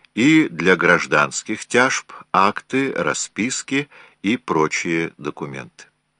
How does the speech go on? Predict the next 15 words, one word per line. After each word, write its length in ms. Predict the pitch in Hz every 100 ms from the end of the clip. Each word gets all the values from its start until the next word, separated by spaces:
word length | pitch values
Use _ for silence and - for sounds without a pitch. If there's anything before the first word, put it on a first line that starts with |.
| _ _ _ _ _ _ _ _ _
Первое. 460 | 110 101 92 85 85 _ _ _ _ _ _ _ _ _ -
Согласно 580 | - 92 131 165 - 120
"Русской 340 | 147 - 98
правде", 500 | - 76 67 67 85 _ _ _ _ _ _
было 280 | 101 156 160
два 300 | 104 90 82
рода 280 | 85 82
свидетелей: 800 | 82 - 82 73 78 - 71 71 - _ _ _ _ -
видок 800 | 78 95 76 123 175 - - _ _ _ _ _ _ -
и 300 | 90 87 82
свидетель, 720 | - - 82 78 147 - 156
объявляющий, 1000 | - 98 80 78 73 95 131 - - 151 - - -
что 420 | - - 90 80
всё 380 | 73 - 90 80
знает 640 | 64 78 78 104 139 -